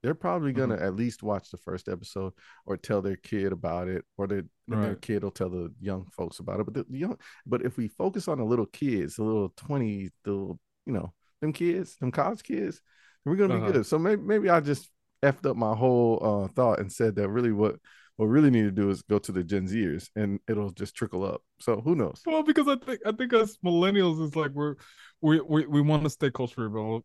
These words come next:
Speaker 2: relevant as much as we, as we're, like, clinging on cultural relevancy like it's
Speaker 1: Well, we run
Speaker 2: like
Speaker 1: things
Speaker 2: it's l-
Speaker 1: now. We're running it.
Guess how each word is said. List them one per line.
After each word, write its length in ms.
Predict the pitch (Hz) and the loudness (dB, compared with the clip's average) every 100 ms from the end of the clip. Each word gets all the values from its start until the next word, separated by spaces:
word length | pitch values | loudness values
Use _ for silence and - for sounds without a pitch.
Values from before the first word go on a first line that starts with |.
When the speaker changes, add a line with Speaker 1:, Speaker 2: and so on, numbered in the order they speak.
| - | -2
Speaker 2:
relevant 440 | 117 117 120 120 | 0 2 0 -2
as 240 | 113 110 101 | -4 -8 -4
much 320 | 101 107 - | -4 -4 -6
as 140 | 107 | -10
we, 300 | 101 101 101 - _ - | -6 -6 -6 -12 _ -6
as 300 | 120 107 101 - | -2 -2 -6 -6
we're, 160 | 120 | -2
like, 260 | 123 123 - | 2 2 0
clinging 680 | 113 101 131 131 131 127 127 | -6 0 4 6 6 4 2
on 240 | 117 110 | 2 0
cultural 380 | - 117 - 104 | -2 -8 -6 -4
relevancy 800 | 101 101 101 101 - 104 101 - 113 | -2 -2 -2 -4 -4 -2 -2 -6 -4
like 240 | 104 95 | -4 -4
it's 360 | 101 92 - 117 _ _ _ | -6 -8 -14 -20 _ _ _
Speaker 1:
Well, 140 | 117 120 | -2 0
we 120 | 156 | 0
run 180 | 131 135 | 0 0
Speaker 2:
like 160 | 113 | 0
Speaker 1:
things 160 | - 104 | -2 -4
Speaker 2:
it's 80 | 98 | -6
l- 80 | 90 | -8
Speaker 1:
now. 200 | 80 - _ - | -8 -16 _ -2
We're 140 | 131 | -2
running 340 | 131 151 143 92 | 0 -2 -4 -6
it. 160 | 80 | -8